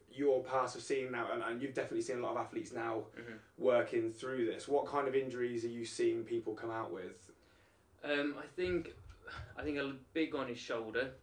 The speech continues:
Speaker 1: Mm.
Speaker 2: A lot of shoulder, whether it's, um, impingement or just the body doesn't know the correct movement patterns yet, and they're trying to load too much weight before their body's learned to control their,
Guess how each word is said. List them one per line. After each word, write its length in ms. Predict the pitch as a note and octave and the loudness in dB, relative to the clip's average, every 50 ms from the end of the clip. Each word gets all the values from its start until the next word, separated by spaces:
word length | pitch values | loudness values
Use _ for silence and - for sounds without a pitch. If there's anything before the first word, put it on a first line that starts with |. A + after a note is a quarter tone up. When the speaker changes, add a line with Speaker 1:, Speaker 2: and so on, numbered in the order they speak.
| - - | -14 -10
Speaker 1:
Mm. 200 | A2+ A2 G#2+ G#2+ - - - - | -8 -8 -8 -10 -12 -16 -18 -12
Speaker 2:
A 40 | - | -8
lot 120 | A#2+ A2+ - | -6 -6 -6
of 100 | - - | -6 -4
shoulder, 460 | - B2+ B2 B2 B2 A#2+ A#2 A#2 A#2 | 0 0 0 2 2 2 4 4 4
whether 240 | A#2+ B2 A#2+ A#2 A#2 | 4 4 4 4 2
it's, 220 | - - - - - - - - - - - - - - | 0 -4 -10 -14 -16 -20 -20 -20 -20 -20 -20 -20 -16 -10
um, 460 | - G#2+ A2 A2 A2 G#2+ G#2+ G#2+ G#2+ G2 - - - _ _ _ _ _ - - - - - - | -6 -6 -4 -4 -4 -4 -6 -8 -8 -12 -14 -20 -20 _ _ _ _ _ -20 -20 -20 -20 -14 -10
impingement 840 | - B2 A#2 A#2 - C3+ B2+ B2 A#2+ A#2+ B2 A#2+ A#2 A#2+ A#2 A#2 G#2+ - | -8 -8 -8 -8 -10 -10 -8 -8 -8 -4 0 0 0 0 -2 -6 -8 -6
or 280 | - A2+ G#2+ G#2 G#2 G#2 | -6 -4 -4 -4 -6 -8
just 300 | - B2 A2+ - - - - _ - - - _ _ _ _ - - - _ _ _ _ _ _ _ - - B2 | -6 -6 -6 -6 -8 -14 -20 _ -20 -20 -20 _ _ _ _ -20 -20 -20 _ _ _ _ _ _ _ -14 -8 -6
the 80 | A#2+ | -6
body 600 | A2+ - B2 A2+ A2+ A2+ A2 A2 G#2+ G#2 G#2+ G2+ - | -4 -4 -2 -2 0 0 -2 -2 -4 -6 -8 -10 -10
doesn't 280 | - A#2+ A2 A2 A2 A2+ | -10 -10 -8 -10 -8 -6
know 180 | A#2 A2+ A2 A2 G#2+ A2+ | -4 -4 -2 -4 -4 -8
the 60 | A2 | -10
correct 320 | - - B2 G#2+ - A2+ | -10 -6 -6 -6 -6 -6
movement 420 | A2+ A2+ A2 G#2+ - A2 - - - | -8 -8 -8 -8 -8 -12 -18 -14 -10
patterns 400 | - G#2+ G#2 - A2 G2+ G2 G2+ | -8 -8 -8 -10 -14 -16 -12 -6
yet, 300 | G#2+ G#2 G#2 G#2 - - _ _ _ - - | -4 -2 -2 -4 -6 -10 _ _ _ -18 -16
and 100 | G#2+ G#2+ | -12 -10
they're 200 | G#2+ G#2+ G#2+ G#2+ - - | -8 -8 -8 -10 -12 -12
trying 160 | - A2 G#2+ | -10 -8 -8
to 80 | G#2+ G#2+ | -6 -4
load 280 | G#2+ G#2 G#2+ G#2 G#2 - | -4 -2 -4 -4 -6 -10
too 140 | - B2 G#2+ | -12 -12 -12
much 200 | G2 F#2+ - - | -12 -12 -12 -8
weight 360 | A#2+ G#2+ G#2 G#2 G#2 - - | -6 -6 -6 -6 -8 -12 -18
before 360 | - - - B2 G#2+ G2+ G2+ | -20 -14 -10 -10 -8 -8 -8
their 120 | G#2 G#2 G2+ | -8 -8 -6
body's 400 | G#2+ G#2+ G2+ G2 G2 G#2 G#2 - - - - - - | -6 -6 -6 -8 -10 -12 -16 -18 -20 -20 -20 -20 -12
learned 380 | - A#2 A#2 A2+ A2 G#2+ G#2 - - - | -8 -6 -4 -2 -2 -2 -4 -6 -12 -18
to 80 | - | -20
control 600 | - - - A2+ G#2+ - B2 G#2 G#2 G2+ G2 G2 F#2+ F#2+ - _ _ _ _ _ _ _ _ _ - - | -20 -20 -18 -16 -12 -8 -6 -4 -4 -6 -8 -10 -14 -16 -20 _ _ _ _ _ _ _ _ _ -16 -10
their, 300 | - A2 G#2 G2 F#2+ F2+ | -8 -6 -6 -6 -8 -10